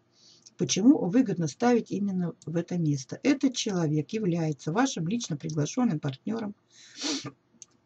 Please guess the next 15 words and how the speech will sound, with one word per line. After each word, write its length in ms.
И 100
он 240
придет 320
к 80
вам 240
именно 340
в 60
седьмой 380
стол. 360
Поэтому 400
очень 240
выгодно 340
сюда 280
поставить 420
галочку. 560